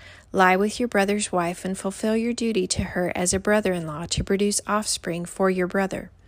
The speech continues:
But Onan knew that the offspring would not be his, so whenever he lay with his brother's wife, he spilled his semen on the ground to keep from producing offspring for his brother.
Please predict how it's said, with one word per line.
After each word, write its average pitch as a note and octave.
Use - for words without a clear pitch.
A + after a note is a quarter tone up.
But G3+
Onan F#3+
knew F#3+
that F#3
the F#3+
offspring F#3
would F3
not E3+
be F3
his, F3+
so -
whenever G#3
he A#3
lay G3
with G3
his -
brother's F#3
wife, E3+
he -
spilled A3
his -
semen F#3+
on F#3
the F#3+
ground E3+
to G3+
keep A#3
from A3
producing G3
offspring F3
for F#3
his F#3
brother. F#3+